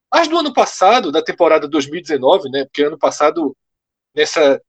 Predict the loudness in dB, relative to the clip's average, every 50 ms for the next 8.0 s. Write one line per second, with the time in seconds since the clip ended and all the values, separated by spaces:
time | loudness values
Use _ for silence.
0 | _ -8 -8 -6 -4 -4 -4 -4 -4 -4 0 2 2 2 2 0 -2 -4 -6 -4
1 | -2 -2 0 2 2 2 2 0 -4 -12 -14 -12 -12 -12 -12 -8 -4 -2 -2 -2
2 | -2 -2 -2 -2 -2 -2 -4 -8 -6 -4 -4 -4 -4 -4 -6 -6 -6 -4 -4 -4
3 | -2 -2 -4 -4 -6 -6 -4 -4 -4 -2 -4 -6 -6 -6 -4 0 0 0 0 0
4 | -4 -8 -6 -4 -4 -4 -6 -8 -14 -18 -18 -18 -18 -20 -20 -20 _ _ _ _
5 | _ _ _ _ _ _ _ _ _ -10 -6 0 2 2 2 4 2 0 0 -2
6 | -2 0 2 2 4 2 2 0 -2 -2 2 2 2 2 2 0 0 2 2 2
7 | 2 2 0 0 -2 -2 -2 -4 -8 -8 -6 -4 -2 -2 -2 -2 -4 -4 -6 -8